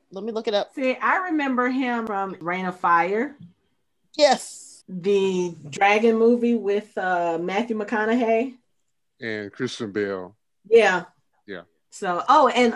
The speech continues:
Speaker 2: and of course, he was in Game of Thrones.
Speaker 1: Yes, he was in Game of Thrones, too. I was about to say that. Um, he, let
Speaker 3: That,
Speaker 1: me see
Speaker 3: that
Speaker 1: here.
Speaker 3: show was Primeval. That,
Speaker 1: There
Speaker 3: uh,
Speaker 1: you go. Primeval.
Speaker 3: I,
Speaker 1: Yes,
Speaker 3: I
Speaker 1: that's
Speaker 3: saw,
Speaker 1: right.
Speaker 3: like, one or two episodes of that show. It, it, it is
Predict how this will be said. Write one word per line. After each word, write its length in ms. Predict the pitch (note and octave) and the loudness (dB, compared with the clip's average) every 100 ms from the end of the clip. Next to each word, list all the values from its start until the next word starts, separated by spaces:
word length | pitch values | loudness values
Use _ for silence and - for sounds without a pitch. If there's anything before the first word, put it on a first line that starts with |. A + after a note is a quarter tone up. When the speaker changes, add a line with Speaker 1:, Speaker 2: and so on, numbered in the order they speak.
| - | 0
Speaker 2:
and 160 | B3 A#3 | 4 4
of 100 | A#3 | 2
course, 340 | D4+ C#4 C4 | 2 4 2
he 120 | - D4+ | 4 6
was 180 | A3+ | 6
in 100 | A3+ | 4
Game 220 | G#3+ G3+ F#3+ | 4 2 0
of 120 | F#3+ | -6
Thrones. 640 | G3 E3+ D#3+ F3+ A#3+ - _ _ | -2 0 0 -2 -6 -10 _ _
Speaker 1:
Yes, 260 | - G#3 - | 0 0 -2
he 100 | B3+ | -8
was 140 | C4+ | -6
in 100 | C#4 | -4
Game 140 | C#4 | -2
of 100 | C#4 | -2
Thrones, 520 | C#4 B3 A#3+ A#3+ A#3 - | -2 0 0 0 -4 -4
too. 120 | A3+ | -2
I 120 | G#3 | 0
was 140 | G#3+ G#3+ | -2 -2
about 140 | A3+ | -6
to 60 | G#3+ | -4
say 220 | B3+ A3+ | -4 0
that. 200 | G#3 - - _ _ | 0 -2 -14 _ _
Um, 420 | A3+ A3+ A3 G#3+ - _ _ | -2 2 0 -2 -10 _ _
he, 220 | D4+ D4 | -6 -4
let 120 | - | -4
Speaker 3:
That, 160 | - A#3+ | -4 -4
Speaker 1:
me 120 | A#3+ | -4
see 240 | G#3 A#3+ A3 | -10 -10 -8
Speaker 3:
that 120 | D3+ | -6
Speaker 1:
here. 80 | B2+ | 0
Speaker 3:
show 120 | C#3+ | 2
was 160 | C3+ | 0
Primeval. 880 | - - C3+ G#2 G#2 G#2 F2 E2+ E2 _ G#2 | -4 -8 -6 -6 -6 -10 -12 -18 -20 _ -12
That, 320 | G2 F#2 - | -10 -12 4
Speaker 1:
There 200 | F4 F#4 | 8 8
Speaker 3:
uh, 20 | |
Speaker 1:
you 160 | E4+ B3 | 6 4
go. 280 | A3 G3+ F#3+ - | 6 4 2 2
Primeval. 640 | E4+ E4 D4 A#3+ E3+ C#3 - | 4 6 4 2 0 -4 -2
Speaker 3:
I, 40 | |
Speaker 1:
Yes, 280 | G#3 F3 A#2+ | 2 2 2
Speaker 3:
I 60 | |
Speaker 1:
that's 140 | C#3 G3 | -2 2
Speaker 3:
saw, 100 | B2+ | 2
Speaker 1:
right. 260 | A2+ G2+ | 2 0
Speaker 3:
like, 20 | G#2 G#2 | -6 -10
one 220 | G#2+ G2+ | -8 -8
or 80 | F#2+ | -12
two 200 | - G2 | -12 -12
episodes 440 | F#2+ - F#2+ F2 | -14 -16 -16 -14
of 80 | F2+ | -16
that 200 | F#2 F2+ | -16 -16
show. 260 | - F#2+ E2+ | -16 -18 -18
It, 200 | G#2+ G#2+ | -16 -16
it, 240 | G2+ A#2 A2 | -14 -16 -16
it 120 | A2+ G#2+ | -16 -14
is 260 | F#2+ - | -14 -18